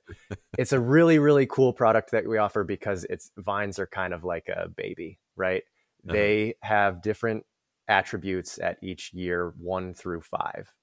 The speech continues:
Speaker 2: Mm-hmm.
Speaker 1: And they're dra-, drastically different each year.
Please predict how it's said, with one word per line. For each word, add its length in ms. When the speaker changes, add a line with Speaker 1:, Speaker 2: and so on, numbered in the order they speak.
Speaker 2:
Mm-hmm. 340
Speaker 1:
And 160
they're 200
dra-, 300
drastically 580
different 420
each 240
year. 280